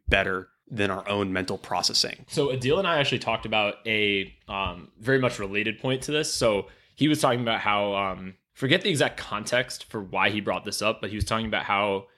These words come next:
Speaker 2: with technology, like, intelligence of technology is going to be better than humans, most likely, like, faster processing, more data, like, more, uh, memory. Like, that
Speaker 1: Right.
Speaker 2: seems to be, uh, we can't predict the future, but that seems to be true. But what is optional is consciousness.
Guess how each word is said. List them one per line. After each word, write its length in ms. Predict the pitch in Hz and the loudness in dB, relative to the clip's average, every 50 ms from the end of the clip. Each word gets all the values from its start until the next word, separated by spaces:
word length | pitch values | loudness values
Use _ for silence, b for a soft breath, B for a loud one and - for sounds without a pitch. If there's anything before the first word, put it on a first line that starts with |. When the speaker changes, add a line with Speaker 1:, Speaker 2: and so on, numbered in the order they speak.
| b b | b b
Speaker 2:
with 140 | 127 120 | -2 -2
technology, 760 | 120 - 110 92 123 123 123 120 117 107 104 104 98 95 95 - | 0 0 0 2 4 4 6 6 4 4 2 0 0 0 -2 -2
like, 240 | - 104 98 92 - - - | -4 -2 -2 -4 -4 -4 -4
intelligence 640 | 139 123 - - - 151 151 143 131 151 143 131 - | -4 -2 0 2 4 4 4 4 2 2 0 0 0
of 320 | - 113 117 113 101 - | 0 0 0 0 -2 -4
technology 680 | - - 110 - 113 107 107 104 98 95 101 98 95 90 | -6 -6 -4 -2 0 2 2 2 2 0 0 0 0 0
is 100 | 87 98 | -2 -2
going 220 | 104 113 104 101 | -4 -4 -4 -4
to 100 | 95 - | -4 -6
be 460 | 101 95 101 98 95 92 92 - - _ _ _ - | -2 0 2 2 4 2 0 -2 -6 _ _ _ 2
better 260 | 123 113 110 107 101 | 2 4 4 4 2
than 160 | 92 98 92 | 2 0 -4
humans, 340 | 90 98 101 95 98 92 87 | -4 -4 -4 -4 -4 -4 -4
most 220 | 104 107 95 - | -2 -2 -2 0
likely, 300 | 92 92 92 - 95 92 95 | 0 -2 -2 -2 -4 -6 -6
like, 240 | 92 90 - _ - | -6 -8 -10 _ -2
faster 240 | 90 101 95 - | 0 0 0 -2
processing, 720 | 98 - 98 92 - - - - 101 95 95 95 95 92 - b b b b b b b | -4 -4 -2 -2 -2 -4 -2 -2 0 0 0 0 -2 -6 -14 b b b b b b b
more 180 | - 107 110 110 | -4 0 0 2
data, 420 | 95 107 104 101 98 101 92 90 | 4 6 6 6 6 4 2 2
like, 200 | 90 92 98 92 | 2 2 0 0
more, 360 | 107 110 113 107 104 101 101 98 | -2 -2 -2 0 2 2 2 2
uh, 200 | 95 92 90 87 | 2 2 2 0
memory. 540 | 95 98 101 101 98 92 92 95 92 95 | -2 -2 -4 -4 -4 -6 -6 -6 -6 -6
Like, 260 | 95 101 98 98 98 - _ _ - | -4 -2 -2 -2 -2 -4 _ _ -6
that 80 | 127 | -6
Speaker 1:
Right. 100 | 113 104 | -4 -2
Speaker 2:
seems 220 | - 131 123 113 - | -2 -2 -2 -2 -4
to 100 | - 107 | -6 -4
be, 400 | 107 107 101 101 98 - - _ _ _ - | -2 0 0 0 -2 -4 -8 _ _ _ -2
uh, 80 | 131 123 - | -2 0 0
we 80 | 135 | 0
can't 160 | 127 170 156 131 | 2 2 2 2
predict 200 | 143 139 127 - | 2 0 -2 0
the 60 | - | -2
future, 300 | - 127 120 - 127 117 | -2 -2 0 0 0 -2
but 100 | 101 113 | 0 0
that 160 | 123 123 104 | 0 0 -2
seems 200 | - 110 98 - | -2 -4 -6 -8
to 40 | - | -8
be 80 | 98 | -10
true. 260 | 90 - - - 92 98 - b b b b b b b | -10 -8 -10 -10 -12 -14 -16 b b b b b b b
But 360 | 165 135 139 147 127 139 127 | -4 0 2 2 2 2 2
what 200 | 135 143 143 - | 2 2 4 4
is 200 | 139 135 123 113 - | 4 4 2 2 2
optional 360 | 113 113 - - - 131 113 | 0 0 0 0 -2 -2 -2
is 100 | 98 92 | -4 -4
consciousness. 720 | - - 107 107 - 92 87 - - - - - - - | -4 -4 -4 -4 -4 -6 -12 -12 -12 -14 -14 -14 -14 -14